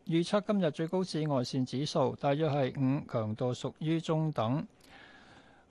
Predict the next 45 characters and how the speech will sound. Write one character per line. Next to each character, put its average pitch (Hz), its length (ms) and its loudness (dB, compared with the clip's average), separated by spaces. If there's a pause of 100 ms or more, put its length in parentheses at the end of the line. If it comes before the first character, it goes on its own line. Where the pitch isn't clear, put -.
乾 196 240 6
燥 175 220 4
嘅 170 120 2
東 202 180 4
北 208 80 6
季 175 260 4
候 156 140 6
風 208 320 6
正 180 200 2
為 151 240 4
華 135 240 4
南 131 240 2
沿 135 200 2
岸 156 120 2
地 160 180 2
區 214 180 2
帶 180 160 2
嚟 127 140 2
稍 135 220 0
涼 170 220 2
嘅 127 60 2
天 170 200 2
氣。 131 380 2
今 214 120 6
朝 247 120 6
早， 170 300 4
本 190 200 2
港 185 180 4
氣 165 120 4
溫 185 260 2 (480)
普 190 240 8
遍 185 280 4
較 170 240 4
琴 127 180 2
日 131 120 4
低 190 120 0 (180)
兩 131 240 2
三 151 360 -2
度， 113 320 2 (120)
同 139 220 2
時 143 160 -2
一 180 140 0
道 175 140 2
雲 131 440 2
帶 127 420 0